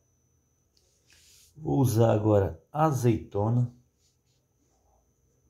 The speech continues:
E por último aqui, vou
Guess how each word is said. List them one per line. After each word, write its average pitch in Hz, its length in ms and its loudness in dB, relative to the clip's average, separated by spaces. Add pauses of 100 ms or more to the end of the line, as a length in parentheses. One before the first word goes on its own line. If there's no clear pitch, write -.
(2500)
E 127 100 0
por 127 300 2
último 120 360 2
aqui, 117 540 -4
vou 113 440 -6